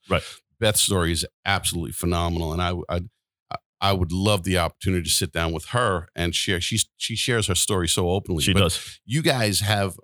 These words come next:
Speaker 2: uh, and, and she's got an incredible backstory.
Speaker 1: She de-, she definitely does.
Speaker 2: Um, she's one of the most successful in the business here on the, on the island.
Speaker 1: She is.
Speaker 2: Uh, she is an absolute powerhouse, and I,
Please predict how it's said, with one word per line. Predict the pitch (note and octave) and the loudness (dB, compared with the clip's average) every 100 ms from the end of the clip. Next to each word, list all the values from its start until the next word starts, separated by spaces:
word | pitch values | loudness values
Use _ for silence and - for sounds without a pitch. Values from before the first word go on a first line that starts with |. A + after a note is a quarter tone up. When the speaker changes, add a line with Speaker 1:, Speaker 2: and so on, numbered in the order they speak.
| - | -6
Speaker 2:
uh, | F#2 F#2 - | -2 -2 -2
and, | G2 G2+ | -2 0
and | G#2 F#2+ | 0 0
she's | - A2 | 0 0
got | G#2 G2+ | 0 0
an | |
incredible | E2+ - - - C#3 D2+ D2 | -2 -6 -10 -2 0 0 -4
backstory. | E2 E2 - - - | -4 -2 -4 -8 -4
Speaker 1:
She | - G2+ | 2 4
de-, | G2+ | 4
she | - | 4
definitely | F#2 - E2 D#2+ | 4 4 2 2
does. | E2+ | 2
Speaker 2:
Um, | F2+ F2+ E2+ E2+ - _ _ _ _ _ _ _ - | 2 2 0 -4 -12 _ _ _ _ _ _ _ -4
she's | G#2+ B2 G#2 | 0 2 2
one | A#2 | 2
of | A2+ | 2
the | G#2+ | 4
most | G#2+ - | 2 2
successful | - B2 A2+ A#2 | 2 2 2 2
in | G#2+ | 0
the | F2+ | 2
business | G2+ F#2+ G2+ | 0 0 0
here | - G2 | 0 0
on | G2 | 2
the, | F#2 - | 0 0
on | F#2 | 0
the | F#2 | 2
island. | F2+ G2+ A2+ | 2 2 2
Speaker 1:
She | G#2+ | 2
is. | F2 G2 - _ - | 2 0 -4 _ -2
Speaker 2:
Uh, | F#2 F2+ F2+ | 0 0 0
she | - - A2 | -2 0 0
is | F2 | 0
an | E2+ - - | -2 -4 -6
absolute | G#2 A2 - A2+ G#2+ G2 F2+ _ _ _ _ - | -2 -2 0 0 0 0 -4 _ _ _ _ -4
powerhouse, | - A#2 A#2 A2 A2+ A#2 - | 2 4 4 2 0 0 0
and | F#2 | 0
I, | F#2 | 0